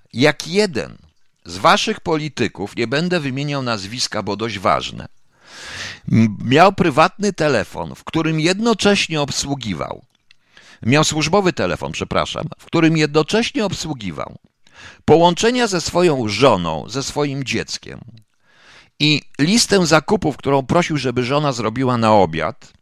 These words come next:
i upominał dziecko, które miało k-, pomóc, i dokument o klauzuli, o klauzuli poufne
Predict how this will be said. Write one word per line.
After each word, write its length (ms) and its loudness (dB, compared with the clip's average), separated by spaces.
i 120 2
upominał 600 2
dziecko, 420 -2
które 280 -6
miało 340 -2
k-, 100 -20
pomóc, 480 -2
i 300 0
dokument 720 0
o 100 -6
klauzuli, 600 -4
o 120 0
klauzuli 500 2
poufne 760 -8